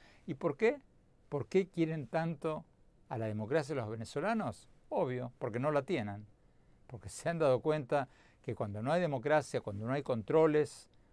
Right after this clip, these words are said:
cuando no hay un sistema de pesos y contrapesos, por más mal que funcione, hay terreno mucho más fértil para la corrupción y para todo tipo de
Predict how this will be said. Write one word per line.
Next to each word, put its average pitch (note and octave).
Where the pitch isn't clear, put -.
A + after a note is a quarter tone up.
cuando G#2+
no C3
hay D#3+
un D3
sistema C#3+
de A2
pesos C#3
y G#2+
contrapesos, A2+
por G2
más A#2+
mal C3+
que C#3+
funcione, D3
hay B2
terreno A#2
mucho D#3+
más A#2+
fértil C3
para G#2+
la G#2+
corrupción D3+
y A2
para G#2
todo D#3
tipo A2+
de G2+